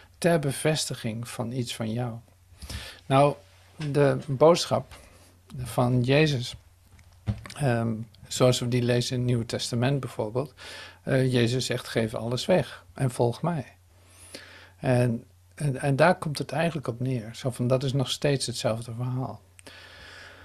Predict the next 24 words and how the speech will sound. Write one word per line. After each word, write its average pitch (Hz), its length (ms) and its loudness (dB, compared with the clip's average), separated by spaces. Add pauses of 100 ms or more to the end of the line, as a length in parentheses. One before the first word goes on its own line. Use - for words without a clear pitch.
(680)
Wil 147 220 6
je 156 120 4
nergens 165 420 4
aan 147 120 2
vastzitten, 151 720 0 (260)
wat 120 200 -4
deze 123 260 2
wereld 139 360 2
betreft, 117 480 -10
geef 165 320 -2
alles 156 260 -2
weg. - 400 -4 (380)
Denk 156 320 0
je 185 100 0
dat 160 200 4
je 175 60 -2
iets 165 180 0
tekort - 400 0
komt? - 360 -6 (520)
Wel, 147 160 2
dat 123 180 0
is 123 120 -2
jouw 127 160 2
angst. 208 460 0